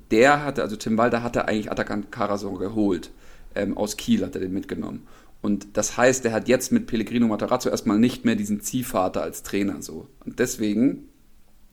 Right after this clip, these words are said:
ist er, hat er auch nicht mehr, ich weiß nicht, ob, irgendwo ist wahrscheinlich auch leistungsbedingt dann, aber der hat dann nicht mehr so viel gespielt. Der ist Rotationskandidat, der ist erstmal nicht fixer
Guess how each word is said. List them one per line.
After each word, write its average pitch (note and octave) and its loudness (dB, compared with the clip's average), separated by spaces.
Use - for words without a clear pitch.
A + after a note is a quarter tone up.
ist C3 -2
er, B2 6
hat A#2+ -2
er A#2 4
auch A#2+ 2
nicht A#2+ 2
mehr, A#2+ 0
ich - -16
weiß A#2 4
nicht, A2+ 2
ob, - -6
irgendwo A#2+ 4
ist - -2
wahrscheinlich A2+ 2
auch A2 -4
leistungsbedingt D#3 -2
dann, E3 0
aber A#2+ 0
der A2+ 6
hat A#2+ 2
dann C#3 6
nicht C#3+ 6
mehr D3+ 4
so C#3+ 2
viel D3 0
gespielt. C3 2
Der F#2 4
ist - -4
Rotationskandidat, G#2+ -2
der - -2
ist - -6
erstmal G#2+ -2
nicht A#2+ 0
fixer G#2+ -2